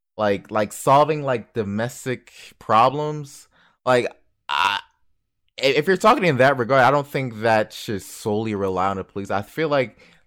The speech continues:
they're, they're, they're being given more than they should actually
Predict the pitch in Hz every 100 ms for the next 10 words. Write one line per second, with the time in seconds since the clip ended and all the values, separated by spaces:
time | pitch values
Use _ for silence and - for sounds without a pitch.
0 | - 120 110 101 120 113 107 90 - 82
1 | 123 147 143 117 127 113 98 107 104 92
2 | 95 - 87 85 98 101 90 82